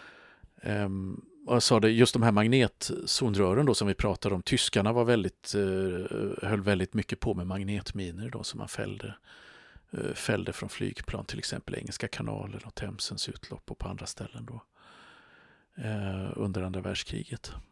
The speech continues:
Ehm, så att, eh, det var, de var much into that, liksom. Så tryck, eh, s-, zonrör som är,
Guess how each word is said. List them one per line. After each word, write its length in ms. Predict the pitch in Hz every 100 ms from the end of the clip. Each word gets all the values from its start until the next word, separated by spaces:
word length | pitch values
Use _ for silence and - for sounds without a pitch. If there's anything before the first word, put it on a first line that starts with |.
| - - -
Ehm, 320 | 110 110 - -
så 160 | - 107
att, 200 | - -
eh, 180 | 107 104 - -
det 260 | - -
var, 300 | 101 104 104
de 200 | - 104
var 320 | 98 98 98 98 - - 101 104 - 104 - _
much 480 | - 101 95 - - -
into 280 | 101 -
that, 220 | 101 98 - -
liksom. 380 | - - - - - _ - - - - - - _ -
Så 100 | -
tryck, 480 | - - 131 - -
eh, 280 | 113 101 - - - - -
s-, 260 | - - - - 117
zonrör 360 | - 139 101 95
som 220 | - 107
är, 420 | 104 101 - -